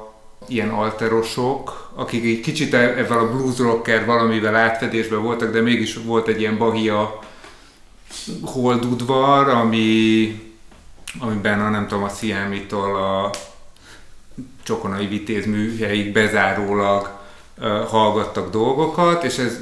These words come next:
ráadásul az én generációmnak már ez az egész nap-nap fesztivál, meg ez a dolog, ez inkább a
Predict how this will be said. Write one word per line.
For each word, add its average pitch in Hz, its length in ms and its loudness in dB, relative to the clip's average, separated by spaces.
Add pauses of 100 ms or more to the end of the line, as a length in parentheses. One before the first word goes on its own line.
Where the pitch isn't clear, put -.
ráadásul 113 480 2
az 101 60 -2
én 113 140 0
generációmnak 104 1040 -2 (400)
már 107 240 2
ez 101 200 -2
az 104 60 0
egész 104 320 0
nap-nap 104 420 -4
fesztivál, 101 600 -2
meg 101 180 -2
ez 104 100 0
a 98 80 -4
dolog, 104 300 0
ez 101 140 -2
inkább 104 420 -2
a 101 240 -2